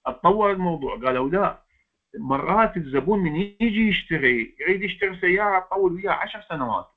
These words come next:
تطول، تطول وياه مثلًا خمس سنوات. انا من اريد اشتري موبايل، اريد اشتري موبايل يمشي وياي بعد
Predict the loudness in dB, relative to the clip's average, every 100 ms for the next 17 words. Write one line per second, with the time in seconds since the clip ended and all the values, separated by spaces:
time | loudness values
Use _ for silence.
0 | -8 -4 -4 -6 -10 -8 -4 -2 2 2
1 | 0 -2 -6 -2 2 2 0 0 2 0
2 | -4 _ _ -2 0 2 2 2 2 0
3 | 0 2 4 6 6 4 2 -2 -4 -6
4 | -8 -8 -6 -4 0 0 0 -6 -8 -4
5 | -4 -4